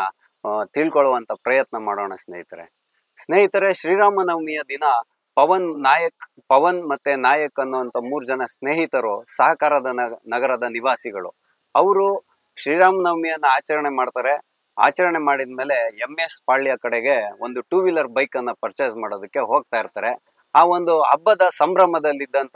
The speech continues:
ಯುವಕರು ಒಂದು ಧ್ವಜವನ್ನ ಹಿಡ್ಕೊಂಡು ಹೋಗ್ತಾ ಇರ್ತಾರೆ, ಕಾ-, ಕಾರ್ನಲ್ಲಿ ಭಾಗವ ಧ್ವಜವನ್ನ ಇಟ್ಕೊಂಡು ಹೋಗ್ತಾ ಇರ್ತಾರೆ. ಅದನ್ನ ನೋಡಿದಂತಹ ಫರ್ಮಾನ್ ಮತ್ತೆ ಸಮೀನ್, ಸಮೀರ್ ಅನ್ನೋಂಥ ಯುವಕರ ತಂಡ ಕಾರನ್ನ ಅಡ್ಡಗಟ್ಟಿ, ಆ,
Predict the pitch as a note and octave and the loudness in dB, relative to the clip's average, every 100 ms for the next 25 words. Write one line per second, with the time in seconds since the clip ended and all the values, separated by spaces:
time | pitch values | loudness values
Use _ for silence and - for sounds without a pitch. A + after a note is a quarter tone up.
0 | B2 A#2+ D#3+ D3 C3+ A#2 A2+ - _ _ | -4 0 -2 -2 -2 0 -2 -6 _ _
1 | C3+ D#3 D3 B2+ C3+ D#3+ F#3+ F3 D#3+ C#3+ | -6 -4 -2 0 2 6 4 4 -2 -4
2 | D3 D#3 C3+ C#3 - B2 G2+ G#2 F#2+ A2 | -4 -4 0 -2 0 -4 -4 -8 -4 0
3 | A#2 G2+ - B2+ B2+ A#2+ A2 G2+ A#2+ A#2+ | 0 -2 0 2 2 -2 -4 0 0 0
4 | A2 G#2+ G2+ A2 A2+ A2 - B2+ A2 G#2+ | -4 -6 -8 -8 -8 -14 -8 -6 -4 -6
5 | - G2+ - F#2+ G#2 - _ - D3+ G3 | -6 -8 -8 -10 -10 -14 _ -2 0 2
6 | F#3+ D#3+ F#3 G#3 F3+ D#3 D3 C#3+ C#3+ A#2 | 0 2 4 4 2 0 0 2 4 2
7 | - _ - - F3 F#3 G3 F#3 E3+ D#3 | 0 _ -8 4 4 6 4 2 0 -4
8 | C#3+ - D3 F#3 D#3+ C#3 - - D3 F#3+ | -6 -2 0 2 2 -2 -6 -4 0 2
9 | E3+ D3+ C#3+ C#3 B2+ B2+ C3 D#3 - B2 | 2 2 0 -2 -2 -4 0 0 0 -4
10 | - C3+ D3 A2 A2 C3+ _ _ - D3 | 0 0 2 4 2 0 _ _ 4 6
11 | F3+ E3 C#3+ C3 D#3+ C#3+ B2+ - D#3+ B2 | 6 4 2 2 2 0 -2 -2 0 0
12 | A#2+ _ - | -2 _ -4